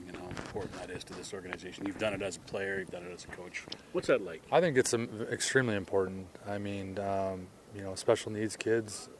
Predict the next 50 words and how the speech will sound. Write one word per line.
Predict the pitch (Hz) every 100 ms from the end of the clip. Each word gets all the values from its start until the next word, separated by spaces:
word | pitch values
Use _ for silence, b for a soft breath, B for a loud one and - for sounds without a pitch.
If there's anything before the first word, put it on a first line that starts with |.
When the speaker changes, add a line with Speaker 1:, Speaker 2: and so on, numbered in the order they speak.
| -
Speaker 2:
out | 110 104
there, | 110 107 110
and | 104 98 90
to |
be | 90 104
able | 101 101
to | 101
go | 104 104
with | 104
them | 107 107 110
and, | 98
and | 98 92
put | -
them | 110 107
on | 104
rides | 101 107 107 107 101
and | 92
hang | 107 107
out | 104
with | 110
them | 107 110 113
for | - 107 104 101
a | 95
couple | 113 107 104
hours, | 104 113 117 113 - B B B -
uh, | 104
on, | 98 95 95 98 107 - - -
you | - 110
know, | 104
it | 107 113
is | 117 113
a | 107
great | 107 110 104
thing. | 95 87 90 95
And | 98 98 95 - B B B 104
I'm | 104
glad | 107 110
our, | 107 101 92 - - -
our, | 104 101 98 - -
our, | 107 98 92 92 - - - -
uh, | 110 101
organization's | 107 107 107 95 107 - 107 101 98
all | 101 104
about | 92 101 110
that | 110 113
and | 110 95 B B B
helping | - 110 104
out | 107
the | 98
community. | 110 107 110 107 110